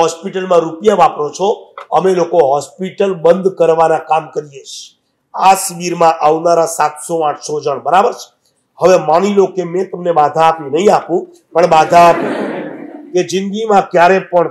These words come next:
તમારે તમાકુ, માવો, મસાલો, ગુટકા, દારૂ, drugs નહીં લેવા. અને તમે બધાએ ધારો કે લઈ લીધી, ધારો કે એક આંગળી, આમ હાથ ઊંચા કરો. હવે તમે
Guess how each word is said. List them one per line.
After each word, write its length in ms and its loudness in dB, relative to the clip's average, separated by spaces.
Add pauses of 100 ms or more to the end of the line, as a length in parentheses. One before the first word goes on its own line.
તમારે 380 4 (120)
તમાકુ, 440 0 (160)
માવો, 260 2 (140)
મસાલો, 440 -2
ગુટકા, 440 2 (420)
દારૂ, 340 6 (320)
drugs 320 4 (160)
નહીં 180 6
લેવા. 300 2 (280)
અને 200 2
તમે 180 6
બધાએ 440 4
ધારો 220 4
કે 160 0
લઈ 200 6
લીધી, 300 -10 (120)
ધારો 300 6
કે 180 2 (320)
એક 120 4
આંગળી, 320 2 (100)
આમ 120 2
હાથ 280 4
ઊંચા 260 2
કરો. 140 2 (840)
હવે 160 8 (120)
તમે 180 8